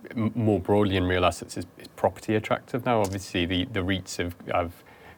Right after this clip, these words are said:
been sort of demolished in terms of share prices over the, the past couple of months. Is it a, a good in?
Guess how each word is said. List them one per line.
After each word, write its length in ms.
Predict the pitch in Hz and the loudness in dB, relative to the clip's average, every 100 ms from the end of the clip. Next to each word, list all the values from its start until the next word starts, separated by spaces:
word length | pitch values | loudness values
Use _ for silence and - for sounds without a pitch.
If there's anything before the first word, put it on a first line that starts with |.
| - | -8
been 180 | 90 82 | -4 -2
sort 180 | - 85 | -2 -4
of 40 | 85 | 0
demolished 600 | 87 87 90 90 - - | 2 4 4 2 -2 -4
in 180 | 82 80 | -4 -2
terms 320 | 87 82 85 | -2 -2 -2
of 80 | 85 | -2
share 240 | - 87 | 2 2
prices 440 | 82 - - - 92 | 2 -2 -2 -4 -2
over 260 | 85 87 | 0 0
the, 40 | 87 - | -4 -6
the 60 | |
past 300 | 92 - 90 | -6 -4 -4
couple 180 | - 90 | -6 -8
of 40 | 95 | -4
months. 280 | 95 - - | -6 -6 -6
Is 60 | |
it 100 | 98 | -2
a, 180 | - 95 | -2 -2
a 40 | 107 | -2
good 180 | 95 | 0
in? 180 | 92 98 | 2 0